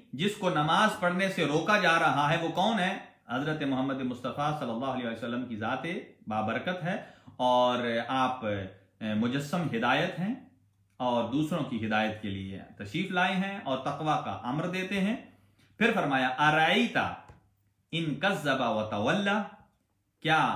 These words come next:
देखते हो कि अगर ये रोकने वाला के, "अराइता इन कज़्ज़बा व तवल्ला", कि वो जो रोकने वाला रोकता है और वापस पलट जाता है। फिर फरमाया, "अलम यअलम बिअन्नल्लाह यरा",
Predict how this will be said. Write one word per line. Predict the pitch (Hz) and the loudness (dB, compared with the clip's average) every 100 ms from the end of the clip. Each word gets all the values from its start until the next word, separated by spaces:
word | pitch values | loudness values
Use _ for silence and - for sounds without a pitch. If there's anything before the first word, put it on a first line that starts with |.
| 104 - _ _ _ | -4 -14 _ _ _
देखते | 113 147 160 208 | -4 -2 -2 0
हो | 196 196 | 0 0
कि | 202 | 0
अगर | 190 175 185 180 | 0 0 2 0
ये | 175 | 0
रोकने | 156 135 143 151 143 | 0 0 0 0 0
वाला | 123 127 151 - - - _ _ - - - _ _ | 0 2 2 0 -6 -18 _ _ -20 -20 -20 _ _
के, | 147 160 190 220 - _ _ _ - | -4 -2 -2 -8 -12 _ _ _ -4
"अराइता | 127 131 131 170 185 196 | 0 2 2 0 0 0
इन | 185 151 143 | 0 -2 -2
कज़्ज़बा | 185 185 185 | -2 0 0
व | 180 | -2
तवल्ला", | 180 170 190 208 | 0 0 0 0
कि | 190 175 | -2 -4
वो | 170 | -2
जो | 151 | -2
रोकने | 120 135 180 | -2 -2 -2
वाला | 180 143 135 151 196 - - - | 0 0 0 -2 -4 -12 -18 -12
रोकता | 110 127 156 - 196 | -4 0 0 2 2
है | 160 185 208 | 2 0 0
और | 160 170 185 | 0 2 2
वापस | 147 143 220 233 - - _ _ _ _ _ - | 2 2 0 -4 -10 -20 _ _ _ _ _ -4
पलट | 127 190 226 | 2 4 4
जाता | 214 214 220 | 0 0 0
है। | 196 226 - _ _ _ _ _ _ _ _ _ _ _ _ _ | -2 -4 -8 _ _ _ _ _ _ _ _ _ _ _ _ _
फिर | 165 175 | -4 -2
फरमाया, | 165 185 196 | 0 0 0
"अलम | - 170 214 247 | 2 4 4 4
यअलम | 226 226 196 196 202 | 4 4 4 2 2
बिअन्नल्लाह | 180 170 196 196 180 180 180 151 | 0 0 2 0 0 2 4 4
यरा", | 151 131 123 107 101 - | 4 4 2 2 -2 -8